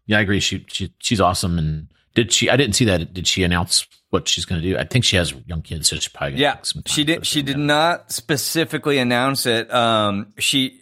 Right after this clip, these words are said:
Speaker 2: uh, she did tease at, um, kind of what the next chapter is at Stitch Fix, which people are kind of excited about because Stitch Fix was already a pretty heavily data-centric company.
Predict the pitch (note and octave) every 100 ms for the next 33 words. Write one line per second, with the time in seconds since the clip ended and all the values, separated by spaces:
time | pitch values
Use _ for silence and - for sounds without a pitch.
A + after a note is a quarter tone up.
0 | - A2+ G2+ G2+ - C#3+ B2 E3 D#3+ -
1 | - E3+ D#3 D#3 D#3 D3+ D3 C3 - C3+
2 | B2 A#2+ A2 B2+ A#2 A2 G#2 F#2+ F2+ _
3 | _ _ _ _ _ _ _ _ _ _
4 | _ _ _ _ _ _ C#3+ C3+ A#2+ B2+
5 | C#3 C3 - - C#3+ B2+ A2+ A#2+ A2+ F2
6 | A2+ A#2 A2+ G#2+ G#2 F#2 - F4+ - G2+
7 | - - - B2 A#2 G#2+ B2 A2 G2+ -
8 | G#2 G2 F#2 G2+ F2+ - A2+ - F#3+ -
9 | - D3+ C3 B2+ B2+ C3 C3+ A2+ G2+ -
10 | C3+ B2+ A2 A#2+ A#2 A2 G2+ F#2+ G2+ A#2
11 | A2+ A#2+ A2+ B2 - A#2+ A#2+ C3 C3+ D3